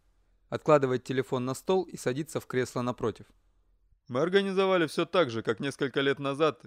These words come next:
всё провернул муж Веры, после того, как сам же и избил её. Он вызвал полицию и сказал, что это случилось в подворотне недалеко от дома. Якобы он весь такой герой, спас свою жену от изнасилования.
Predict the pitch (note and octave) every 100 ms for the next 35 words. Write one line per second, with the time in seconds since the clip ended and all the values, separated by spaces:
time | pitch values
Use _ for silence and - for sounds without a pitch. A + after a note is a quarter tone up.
0 | - - C3+ - C3 C3 C3+ C#3 C3+ C3+
1 | - C3 A2+ F#2 _ - C#3 - C#3 C#3+
2 | C#3 C#3+ - C#3+ A#2+ A#2+ B2+ C3 C3+ C3
3 | D3 G#2 F#2+ F#2 _ _ _ _ - C#3
4 | F3+ F#3 E3+ C#3+ E3+ F#3+ D3 A#2+ - C#3
5 | C#3+ B2+ - B2+ B2 C#3+ - D3+ A#2 -
6 | B2 A#2+ C#3 B2+ A2 G#2 G#2+ A2 - A2+
7 | A2+ A2 G#2 F#2 - _ _ _ - C3
8 | C#3+ D3+ D3 C#3+ C#3 D#3 - B2+ C3+ B2
9 | B2+ C#3+ E3 A#2 - C3 - C3 B2+ A#2+
10 | C3+ B2 G#2 A2 G#2 G#2+ - G#2+ G2 G2
11 | F#2+